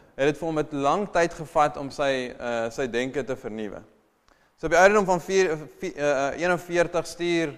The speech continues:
Jerusalem vir Barnabas, eh, om hom te gaan haal, eh, en, eh, hom terug te bring. En, eh, hy is terug, eh, op pad terug van Jerusalem af, stop hy by 'n paar dorpe, Antiochië, eh, en in die boonste deel van Asië wat vandag Turkye is.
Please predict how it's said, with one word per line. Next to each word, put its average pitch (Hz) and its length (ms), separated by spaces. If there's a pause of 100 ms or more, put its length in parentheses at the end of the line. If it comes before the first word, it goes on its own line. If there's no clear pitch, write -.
Jerusalem 147 560
vir 139 100
Barnabas, 127 760 (420)
eh, 117 400
om 131 160
hom 151 160
te 165 80
gaan 139 160
haal, 143 300 (580)
eh, 110 540
en, 131 80 (360)
eh, 117 300
hom 120 200
terug 160 240
te 165 100
bring. 151 320 (340)
En, 123 220
eh, 113 340
hy 131 100
is 147 140
terug, 170 240 (480)
eh, 135 160
op 156 160
pad 185 220
terug 180 240
van 151 220
Jerusalem 151 520
af, 147 200
stop 160 200
hy 160 80
by 143 220
'n 139 40
paar 147 260
dorpe, 135 340
Antiochië, 131 960
eh, 113 480
en 113 320 (220)
in 120 60
die 120 200 (180)
boonste 143 340
deel 135 200
van 135 140
Asië 131 400
wat 123 160
vandag 117 480
Turkye 135 520
is. - 220